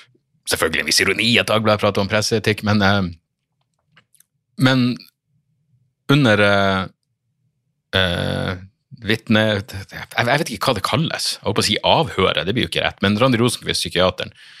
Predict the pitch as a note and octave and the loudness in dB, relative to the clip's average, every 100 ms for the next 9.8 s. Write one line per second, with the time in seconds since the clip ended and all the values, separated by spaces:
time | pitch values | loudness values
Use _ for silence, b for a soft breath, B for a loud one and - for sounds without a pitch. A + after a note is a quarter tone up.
0 | B B B B - G2 F#2+ F#2+ F#2 F#2 | B B B B 0 4 4 4 2 0
1 | F#2+ G2 G2+ C3 D3+ B2+ G#2 F2 - - | -2 -4 0 2 2 2 -2 -4 -4 -2
2 | - - - _ _ A2 G#2+ G#2 G#2+ G#2 | -2 -2 -6 _ _ 2 4 4 0 0
3 | - - C#3 A2+ - G3+ - - F2+ - | -4 -2 -2 0 0 0 -2 -4 -2 0
4 | G#2+ F#2+ A2 - G#2 - E2 - _ F#2+ | 0 0 -2 0 -2 -2 -10 -16 _ 0
5 | G2+ A#2 E2+ C#2 - _ _ _ _ - | 2 2 0 -2 -6 _ _ _ _ -4
6 | A#2+ A2+ - B2 B2+ A2+ A2+ A#2+ A#2 A2+ | 0 0 -2 -2 0 0 0 2 2 2
7 | G#2+ G#2+ G2+ G#2 F#2+ - C3 - E2 D#2+ | -2 -6 -10 -4 -2 2 2 0 -2 -4
8 | D#2 D#2+ E2+ F#2+ G#2 - F2 F2 - D#2+ | -4 -2 -2 0 -2 -2 -2 -2 -4 -4
9 | - G2+ F2+ C#2+ - E2 D#2+ | 0 2 2 0 -4 -4 -4